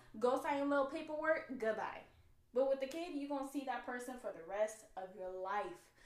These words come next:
So stop pressuring people to do shit like that because, for one, there needs to be a lot of love there.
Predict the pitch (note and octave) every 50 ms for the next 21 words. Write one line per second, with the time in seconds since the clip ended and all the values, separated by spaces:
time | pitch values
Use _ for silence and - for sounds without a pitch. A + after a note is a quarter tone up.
0 | - - - - - C4+ C4 C4 - D#4+ D#4+ E4 D#4+ - - - - C#4 D4+ D4+
1 | - - D4+ C#4+ C4+ C4 C4 C4 B3+ B3+ B3+ A#3+ A3+ G3+ - F3 A3+ B3 B3+ A#3+
2 | - - G3 F3 F3+ F3+ F3+ F3+ - - E3 E3 F3 F3+ F3+ G3 F#3 - A#3+ G3+
3 | - - - - - - - - - - _ _ _ A#3+ A#3 A3+ A3 B3+ C4 B3+
4 | A#3 A#3 G#3+ G3+ G3+ - - _ - - - - - - - A#3+ A#3 B3+ C4+ C4+
5 | C4+ C4 - C4 A#3 A#3+ A3 G#3 F#3 F#3 G#3 G#3 G#3+ G#3+ G3+ G3 G3+ G3+ G3+ F#3+
6 | - - G3+ F#3+ F3 C#3 - - -